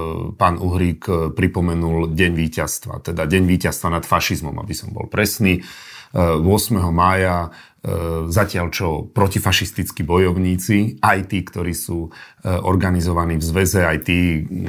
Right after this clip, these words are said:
ktorí jednoducho nikde organizovaní nie sú, si pripomenuli Deň víťazstva nad fašizmom oslavou, tak, e, pán Uhrík organizoval triznu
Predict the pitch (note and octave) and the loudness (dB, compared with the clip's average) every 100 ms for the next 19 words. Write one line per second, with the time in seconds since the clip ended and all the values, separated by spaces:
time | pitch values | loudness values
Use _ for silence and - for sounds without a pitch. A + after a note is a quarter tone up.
0 | D#2+ - E2 E2+ E2 D#2+ E2 D#2+ E2 E2+ | -6 0 2 2 2 0 -2 -2 -2 -2
1 | F2 E2 F#2 G2+ E2+ E2+ E2+ F2 E2+ F2 | -2 0 4 4 4 2 0 0 0 0
2 | F2 E2+ E2 E2 - F#2 G#2+ - G2 F#2 | 0 -2 -2 -2 -4 -4 -2 0 2 4
3 | G2 F2+ F2 E2+ D#2 F#2 F#2 E2+ D#2 F2 | 4 4 2 2 2 4 4 2 2 0
4 | - - F2 E2 E2+ E2 - E2+ E2+ E2+ | -2 0 0 0 -2 -4 -4 -4 -4 -2
5 | D#2+ D#2 E2 - - F2 E2+ F#2+ A2+ C3 | -2 -2 -4 -4 2 2 4 2 2 0
6 | C3 - - - - _ G#2 F#2 F2+ - | -4 -12 -20 -20 -20 _ 0 0 0 -4
7 | F2+ F2 E2+ E2 E2 F2 F2+ F2 F2+ D2+ | -2 0 0 -2 2 2 2 0 -2 -2
8 | - D#2+ F2+ F2 E2+ E2+ D#2 D2+ - F#2+ | -6 -2 0 0 0 0 0 0 0 4
9 | F#2 F2 F#2 F#2+ | 4 4 4 4